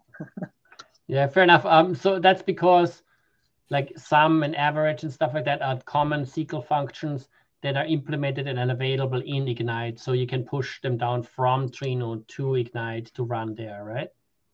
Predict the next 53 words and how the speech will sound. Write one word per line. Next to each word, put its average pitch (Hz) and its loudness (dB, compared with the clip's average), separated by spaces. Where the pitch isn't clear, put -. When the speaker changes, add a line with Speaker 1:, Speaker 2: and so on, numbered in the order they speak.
Speaker 1:
Yeah, 139 6
yes, - -4
correct. 123 -4
Speaker 2:
A-, - -6
and 170 -2
how, 175 10
how 160 8
do 180 -2
you 185 2
implement 175 2
those 151 -2
push 180 -2
downs? 143 2
Do 165 -4
you 151 -2
just - -4
go 151 4
and 143 -2
look 160 -2
how 151 6
the 135 0
Postgres 151 -6
Q 170 2
L 165 2
connector 160 -2
does 165 0
it 180 2
or 147 2
whatever, 160 4
and 143 -2
then 135 -2
sort 143 -8
of, 120 -6
like, 135 -4
cut - -4
and 127 -6
paste 139 -6
that 143 -8
co-, 147 -4
co-, 151 -12
to - -10
over 151 -2
and, 120 -4
and, 135 -6
and 131 -6
test 151 -2
it 175 -4
sort 180 -2
of 175 -2
thing? 208 -6
Speaker 1:
Yeah, 202 6
yeah. 180 4
Uh, 180 2